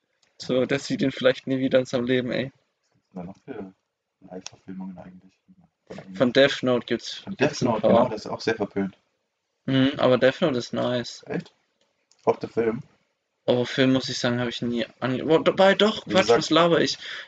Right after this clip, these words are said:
Speaker 1: Die, ähm, eine Realverfilmung auf Netflix,
Speaker 2: Ja, genau, die.
Speaker 1: die auf der kommt, ja, die hab ich angeschaut.
Speaker 2: Ich weiß nicht, so viel Schlechtes gehört hab.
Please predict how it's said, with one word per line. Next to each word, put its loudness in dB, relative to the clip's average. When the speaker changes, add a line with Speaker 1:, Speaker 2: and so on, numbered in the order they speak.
Speaker 1:
Die, 8
ähm, 6
eine 4
Realverfilmung 2
auf -2
Netflix, 0
Speaker 2:
Ja, 4
genau, 4
die. -2
Speaker 1:
die 6
auf 0
der 4
kommt, -2
ja, 6
die 2
hab 4
ich -4
angeschaut. 2
Speaker 2:
Ich -20
weiß -20
nicht, -20
so -20
viel -20
Schlechtes -20
gehört -20
hab. -20